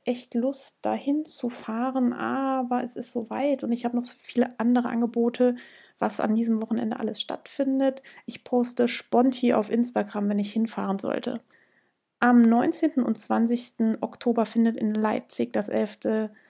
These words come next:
Reveller-Meeting statt von der Organisatorin des Leipziger Wollfestes. Da treffen sich die Mitglieder von Revelry. Ich war da noch nie, hab aber gehört, dass es gut sein soll.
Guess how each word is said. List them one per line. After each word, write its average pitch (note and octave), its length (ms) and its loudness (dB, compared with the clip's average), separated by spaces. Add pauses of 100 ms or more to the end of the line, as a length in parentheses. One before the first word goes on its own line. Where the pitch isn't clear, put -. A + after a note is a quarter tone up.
(360)
Reveller-Meeting B3+ 920 6
statt B3 540 0
von G#3+ 140 -2
der G#3+ 120 2
Organisatorin A3 640 0
des G#3 140 -4
Leipziger G#3 440 -4
Wollfestes. C#4 840 0
Da G3+ 160 0
treffen A3+ 380 0
sich A3+ 280 -2
die G#3+ 160 -2
Mitglieder A3+ 560 0
von G3+ 260 0
Revelry. D4 500 2
Ich - 280 -6
war - 160 -2
da G#3+ 160 -2
noch A3 180 -4
nie, B3 240 6
hab B3 180 0
aber A3 160 0
gehört, G#3+ 260 -2
dass G#3 100 -4
es - 120 -16
gut A3+ 200 -6
sein G#3 220 -8
soll. G3+ 220 -8